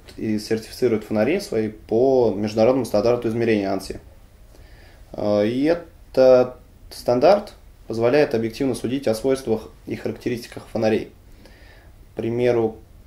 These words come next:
вот М двадцать один икс имеет подтверждённый световой поток в шестьсот люмен и дальность пучка света двести сорок метров. Э, с-, питание фонаря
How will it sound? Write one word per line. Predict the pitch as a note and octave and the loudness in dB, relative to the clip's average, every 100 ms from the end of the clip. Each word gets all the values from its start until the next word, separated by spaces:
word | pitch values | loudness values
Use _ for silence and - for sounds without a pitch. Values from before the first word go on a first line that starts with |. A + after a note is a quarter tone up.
| - - | -16 -6
вот | G#2+ A2+ | -4 -2
М | A2+ | 2
двадцать | A2+ A2+ | 0 0
один | A2+ A#2+ | -2 0
икс | G#2+ F2 - - | 0 -2 -10 -6
имеет | G#2+ A2+ A2 - | -2 0 0 -4
подтверждённый | A#2 A2 G#2+ A2+ G#2 | -4 -2 0 0 0
световой | - - G#2 G#2 | -2 0 0 0
поток | G#2+ E3 E3+ - - - - | 0 0 -2 -10 -20 -20 -20
в | |
шестьсот | - B2 B2+ | -4 -2 0
люмен | B2+ G#2 G2 - - - - - - - | 0 0 -2 -12 -20 -20 -20 -20 -20 -14
и | - G#2+ | -6 4
дальность | A2+ A#2 - | 4 4 -6
пучка | A#2+ A2+ | -6 -4
света | A2 D3+ E3+ A2+ | -2 -2 0 -2
двести | A#2+ B2+ | -2 -2
сорок | A#2+ A2+ | -4 -4
метров. | G#2+ - - - - - - - - - - - - - - | -6 -8 -14 -20 -20 -20 -20 -20 -20 -20 -20 -20 -20 -20 -12
Э, | - A2+ | -2 -2
с-, | A2+ - - | -2 -10 -10
питание | - F3 G#3+ E3+ | 0 4 6 4
фонаря | D#3 E3+ F#3+ E3 C#3 - | 4 6 8 8 6 2